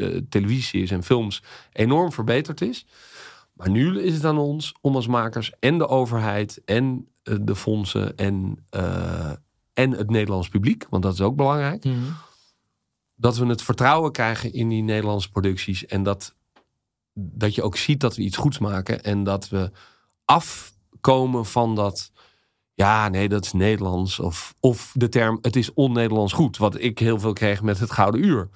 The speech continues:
Speaker 1: Dat ik denk, "Nee, ja, het is gewoon door Nederlandse makers, Nederlandse productie. Het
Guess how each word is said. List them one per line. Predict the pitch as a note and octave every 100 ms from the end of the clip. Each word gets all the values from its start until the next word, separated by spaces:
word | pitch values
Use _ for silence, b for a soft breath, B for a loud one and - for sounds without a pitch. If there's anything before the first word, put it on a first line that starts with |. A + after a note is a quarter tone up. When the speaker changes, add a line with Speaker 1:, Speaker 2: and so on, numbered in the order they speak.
| B B
Speaker 1:
Dat | A2+
ik | G#2
denk, | A2+
"Nee, | F3+ A2 -
ja, | C3+
het | -
is | -
gewoon | E3
door | D3+
Nederlandse | C#3+ F3 E3+ C#3+
makers, | C#3+ D#3+ - C3 -
Nederlandse | C3+ F#3+ D3+ B2+
productie. | C#3 D#3+ - C#3 - B B B B B
Het | B